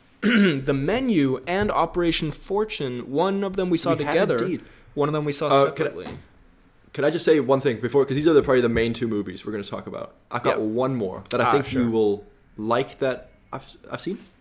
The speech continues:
Speaker 2: I did, in fact, see yesterday The Banshees of Inisherin.
Speaker 1: Ooh, there's a shout.
Speaker 2: Ooh.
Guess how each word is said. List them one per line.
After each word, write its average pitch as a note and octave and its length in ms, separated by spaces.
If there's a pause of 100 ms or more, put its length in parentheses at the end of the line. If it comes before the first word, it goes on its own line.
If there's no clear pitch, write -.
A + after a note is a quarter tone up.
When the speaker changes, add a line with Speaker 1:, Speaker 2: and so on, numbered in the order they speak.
(140)
Speaker 2:
I F3 100
did, F3+ 120
in E3 60
fact, C#3+ 220
see C3+ 160
yesterday A#2 440 (680)
The A2 80
Banshees C3+ 840
of - 160
Inisherin. B2+ 540
Speaker 1:
Ooh, B3 800 (300)
there's C4+ 240
a G3 60
shout. C4 320
Speaker 2:
Ooh. D#3+ 420